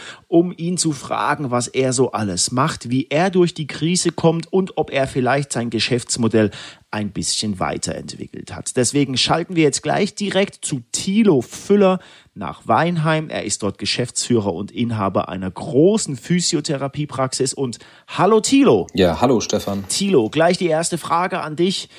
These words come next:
Speaker 1: Wie nimmst du, wie nehmt ihr als Familie die aktuelle Situation wahr?
Speaker 2: Wie ich die Situation wahrnehme, ist unterschiedlich,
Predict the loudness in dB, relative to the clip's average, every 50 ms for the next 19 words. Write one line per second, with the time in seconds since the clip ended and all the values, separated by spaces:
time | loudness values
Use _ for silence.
0 | -20 -20 -20 _ -12 -6 -2 0 0 2 0 0 0 0 -2 -4 -6 -6 -2 0
1 | 0 2 0 0 0 0 0 2 2 0 0 -2 -4 -2 2 4 4 4 4 0
2 | -2 -2 -4 -4 -2 -2 -2 0 0 -2 -2 0 2 2 2 2 0 -2 -2 -4
3 | -4 -2 -2 0 2 2 0 0 -2 -2 2 2 2 2 2 0 -2 -2 -2 -4
4 | -6 -6 -8 -8 -8 -12 -14 _ _ _ _ 2 4 4 4 4 2 2 2 2
5 | 0 2 2 0 2 0 0 2 2 2 4 4 2 2 2 2 4 4 4 2
6 | 2 0 0 0 0 0 0 -2 -4 -6 -8 -12 -10 -8 -6 -8 -8 -8 -12 -20
7 | _ _ _ _ _ 0 4 4 4 4 4 2 2 2 2 2 2 2 0 0
8 | -2 -2 0 0 0 -2 -6 -6 -6 -8 -10 -14